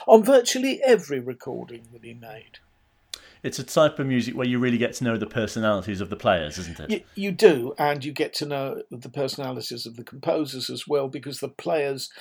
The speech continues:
Speaker 1: their main priority is to give you the music, uh, as it is, you know, sock it to you straight from the hip. That's what they do. That's what he does. And I'm not gonna get away from that Tuffy, um, image because it is part of it. You know,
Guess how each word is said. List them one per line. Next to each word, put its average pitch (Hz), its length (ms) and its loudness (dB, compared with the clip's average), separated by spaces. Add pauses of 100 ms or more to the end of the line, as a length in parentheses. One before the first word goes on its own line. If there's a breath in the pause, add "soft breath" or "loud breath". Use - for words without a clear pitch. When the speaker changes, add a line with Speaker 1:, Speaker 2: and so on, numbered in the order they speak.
(220 loud breath)
Speaker 1:
their 156 180 4
main 208 720 0
priority 156 840 -2
is 131 160 -8
to 139 100 -8
give 123 260 -10
you 131 100 -8
the 123 100 -10
music, 113 640 -12 (340 loud breath)
uh, 123 220 -4
as 147 200 4
it 143 160 -4
is, 120 440 -6
you 135 80 -8
know, 117 340 -10 (160 soft breath)
sock - 380 4
it - 120 -8
to 139 140 -6
you 123 160 -10
straight 123 380 -8
from 113 180 -14
the 110 80 -16
hip. - 240 -12 (380 loud breath)
That's 208 280 8
what 233 140 4
they 220 140 10
do. 175 260 6
That's 208 260 2
what 214 140 -2
he 202 240 4
does. 123 340 -8
And 170 100 -4
I'm 180 180 2
not 277 140 4
gonna 269 120 -2
get 247 160 6
away 220 320 4
from 156 200 -8
that 143 220 -4 (300 loud breath)
Tuffy, 123 560 0 (260 loud breath)
um, 127 320 -4
image 139 380 -2
because 160 300 -4
it 151 120 0
is 180 200 4
part 139 400 -2
of 110 100 -10
it. 110 240 -10
You 143 80 -8
know, 127 220 -6